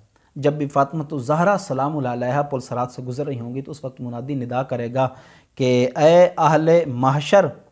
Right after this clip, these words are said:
जितने भी लोग यानी कि वहाँ पर खड़े हैं, तो सबको कहा जाएगा कि अपनी निगाहें नीची कर लें, अपनी गर्दनें झुका लें,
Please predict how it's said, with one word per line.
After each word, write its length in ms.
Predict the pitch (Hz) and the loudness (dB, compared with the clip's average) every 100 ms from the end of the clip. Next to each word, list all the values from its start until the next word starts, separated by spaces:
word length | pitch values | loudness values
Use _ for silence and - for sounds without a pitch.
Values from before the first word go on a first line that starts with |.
| _ _ _ _ - | _ _ _ _ -8
जितने 320 | 156 185 254 | -4 0 2
भी 120 | 190 | 4
लोग 200 | 151 147 | 4 4
यानी 140 | 143 | 0
कि 100 | 143 | 0
वहाँ 160 | 135 127 | -2 -2
पर 120 | 127 | -2
खड़े 180 | - 120 | -4 -6
हैं, 180 | 117 107 _ _ _ | -6 -10 _ _ _
तो 40 | 160 | 2
सबको 340 | 254 233 156 | 2 4 0
कहा 220 | 165 151 139 | 2 2 4
जाएगा 400 | 131 127 147 175 | 2 2 2 0
कि 220 | 175 143 | 0 -6
अपनी 320 | 151 139 170 160 | -8 -6 -4 -2
निगाहें 440 | 127 120 123 139 | -2 0 0 2
नीची 300 | 160 165 220 | 0 -2 -4
कर 180 | 220 214 | 0 0
लें, 180 | 233 247 - _ _ - | 0 -6 -12 _ _ -4
अपनी 260 | 156 196 196 | -2 0 2
गर्दनें 400 | 165 160 208 160 | 2 2 -2 -2
झुका 320 | 135 139 156 | -2 4 4
लें, 180 | 165 117 | 4 -2